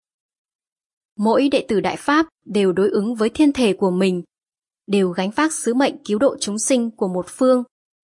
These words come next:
Thời gian cứu người khẩn cấp rồi. Mỗi người chúng ta làm một việc gì, một hạng mục gì, thì đều nên đặt trên nền tảng thiết thực cứu người,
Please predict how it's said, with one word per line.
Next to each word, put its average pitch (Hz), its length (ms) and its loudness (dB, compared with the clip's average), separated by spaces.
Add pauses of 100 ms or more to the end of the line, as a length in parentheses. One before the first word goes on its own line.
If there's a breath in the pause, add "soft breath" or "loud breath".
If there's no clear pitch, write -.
(440)
Thời 240 200 0
gian 285 260 -2
cứu 247 140 2
người 247 280 2
khẩn 196 240 -2
cấp 320 200 -2
rồi. 185 440 2 (680)
Mỗi 277 140 4
người 240 260 4
chúng 202 200 -6
ta 254 400 0
làm 196 240 -2
một 175 160 -4
việc 190 180 -2
gì, 190 320 0 (640)
một 214 240 0
hạng 208 260 -2
mục 190 160 0
gì, 190 340 0 (360)
thì 233 140 0
đều 202 320 2
nên 269 220 2
đặt 220 200 0
trên 277 220 2
nền 202 200 0
tảng 185 340 -4
thiết 320 240 0
thực 220 160 -2 (200)
cứu 202 160 0
người, 214 420 4